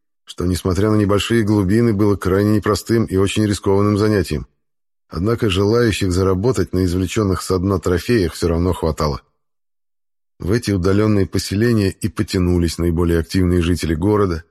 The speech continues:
имеющие собственный морской транспорт или способные оплатить места на частных катерах,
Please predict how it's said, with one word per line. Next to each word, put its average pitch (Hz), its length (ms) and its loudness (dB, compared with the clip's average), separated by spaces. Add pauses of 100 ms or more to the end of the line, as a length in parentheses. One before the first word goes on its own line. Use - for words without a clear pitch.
(240)
имеющие 98 520 -2
собственный 90 440 -2
морской 87 360 -2
транспорт 98 580 -4 (320)
или 104 180 -2
способные 95 640 -2
оплатить 92 420 -4
места 90 300 -2
на 85 120 0
частных 87 400 -4
катерах, 92 560 -2